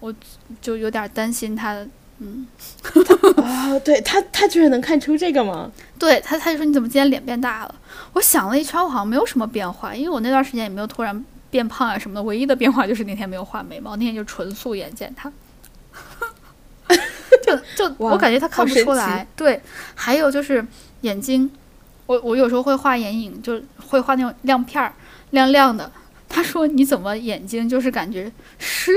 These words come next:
Speaker 1: 漉漉的，就是感觉没有擦干？”我说：“一，对，我画的就是这种湿漉漉效果的亮片儿眼影。”再次给大家推荐。
Speaker 2: 哎，他很懂哎。
Speaker 1: 对，他说：“怎么感觉湿湿的？是不是水没擦干净？”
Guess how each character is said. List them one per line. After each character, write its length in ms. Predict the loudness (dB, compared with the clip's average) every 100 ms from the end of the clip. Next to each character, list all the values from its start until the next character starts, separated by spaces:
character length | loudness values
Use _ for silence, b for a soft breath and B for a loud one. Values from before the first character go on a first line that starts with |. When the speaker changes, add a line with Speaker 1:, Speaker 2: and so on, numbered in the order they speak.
| 2
Speaker 1:
漉 160 | 0 -4
漉 220 | -6 -8
的， 180 | -12 -8
就 120 | -4
是 100 | -2
感 180 | -2 -4
觉 60 | -2
没 140 | -2
有 80 | -2
擦 260 | -4 -6 -4
干？” 300 | -2 -2 -2
我 80 | -8
说 160 | -8 -8
：“一， 100 | -12 -6
对， 220 | -6 -6
我 160 | -8 -6
画 220 | 0 2
的 100 | 0
就 120 | -4
是 60 | -6
这 60 |
种 80 | -6
湿 240 | -2 0
漉 140 | 0 -2
漉 100 | -6
效 300 | -2 -2 -2
果 140 | -6
的 120 | -10 -4
亮 200 | -4 -4
片 200 | -8 -8
儿 60 |
眼 240 | -8 -14 -12
影。” 160 | -14 B B B
再 100 | 2
次 100 | 4
给 80 | 6
大 60 |
家 140 | 8 8
推 80 | 6
荐。 20 |
Speaker 2:
哎， 60 |
他 0 |
很 0 |
懂 280 | 6 6 4
哎。 280 | 2 2 0 -8 -2
Speaker 1:
对， 240 | 2 2 0 -6
他 140 | 0
说 120 | 4 4
：“怎 100 | 4
么 100 | 2
感 120 | 2
觉 100 | 0
湿 220 | -2 0 -2
湿 240 | 0 4
的？ 100 | 4
是 100 | 2
不 100 | -4
是 80 | -4
水 140 | -4
没 140 | -4 -10
擦 200 | -8 -6
干 220 | -4 -4
净？” 240 | -6 -10